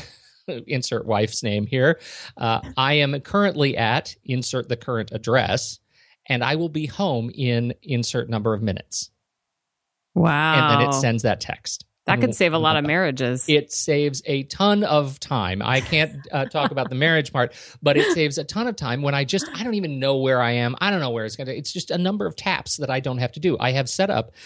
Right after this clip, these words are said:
Speaker 1: a separate one of these for my daughter's phone too, so that she knows I can send her a quick text and say, you know, "Hi, honey, I'm currently here and I'm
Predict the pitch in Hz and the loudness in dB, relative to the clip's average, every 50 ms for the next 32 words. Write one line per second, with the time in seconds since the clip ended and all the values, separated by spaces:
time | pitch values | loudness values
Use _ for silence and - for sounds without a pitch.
0 | - - _ - 135 127 - - 196 196 - 185 - 135 131 123 117 117 117 113 | -20 -8 _ 0 0 0 0 0 0 0 0 -2 -2 -2 -2 -2 0 0 -2 -2
1 | 117 - - - _ - - 139 127 127 127 131 135 143 135 165 175 220 240 196 | -2 -4 -6 -10 _ -6 0 2 2 2 2 2 2 2 2 4 2 2 2 0
2 | 139 - - 120 101 98 107 107 - - 208 123 117 - 104 107 113 - - - | -4 -4 -4 -2 -2 -2 -2 0 0 0 0 0 -2 -2 -2 -2 -2 -2 -2 -2
3 | 175 196 196 151 113 101 95 98 101 - _ _ _ - _ _ - 127 120 117 | 0 2 4 4 4 4 2 0 -4 -8 _ _ _ -20 _ _ -2 0 0 0
4 | - 147 131 - 147 143 143 156 202 214 143 - - 117 104 - - 101 95 98 | 0 -2 -2 0 0 0 2 0 0 0 0 0 0 0 0 0 0 -2 -2 -2
5 | - - 113 107 - - 113 104 104 110 104 101 101 117 131 135 135 123 127 131 | -6 -6 -6 -4 0 2 2 2 2 2 2 2 2 4 4 4 6 6 4 4
6 | 135 127 110 107 110 113 113 - 139 135 139 - 139 139 131 165 175 143 123 123 | 4 2 2 2 0 0 0 0 2 2 2 2 2 4 6 6 6 6 6 4
7 | 120 120 113 110 113 113 110 | 4 2 2 2 0 0 -2